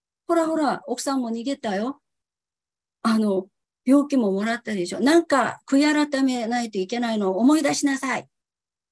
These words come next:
てずっと責めるんです。でも神様は違う。ヨブは正しいっ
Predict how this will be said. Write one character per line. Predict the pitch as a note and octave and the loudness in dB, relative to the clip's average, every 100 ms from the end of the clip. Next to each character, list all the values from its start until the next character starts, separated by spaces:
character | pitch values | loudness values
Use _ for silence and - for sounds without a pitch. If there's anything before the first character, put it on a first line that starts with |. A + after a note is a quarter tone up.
| _ _ _ _ _ | _ _ _ _ _
て | - | -8
ず | F3 E3 - | -8 -8 -8
っ | |
と | - | -6
責 | A3 C4 | -4 -2
め | C4 | -2
る | G#3+ | -2
ん | D3+ | -6
で | D3 | -8
す。 | - _ _ _ _ _ _ _ _ _ _ _ _ _ _ _ _ _ _ _ - | -16 _ _ _ _ _ _ _ _ _ _ _ _ _ _ _ _ _ _ _ -8
で | A3+ B3+ | -2 2
も | C4 C#4+ C#4+ | 2 0 -2
神 | - G3+ A#3+ | -6 -2 -2
様 | A#3 A3 F3 D#3+ | -2 -4 -4 -4
は | F#3+ A3+ - _ _ - | -4 -6 -10 _ _ -16
違 | E3 | -14
う。 | E3 D3 C3+ _ _ _ _ _ _ _ _ _ _ _ | -14 -16 -20 _ _ _ _ _ _ _ _ _ _ _
ヨ | G3+ A#3 | -4 -2
ブ | C4+ | -2
は | C#4 C4+ B3 _ | -2 -2 -6 _
正 | - B3+ B3+ B3+ - | -12 -8 -4 -4 -4
し | - F3 G#2 | -4 -4 -6
い | |
っ | - | -14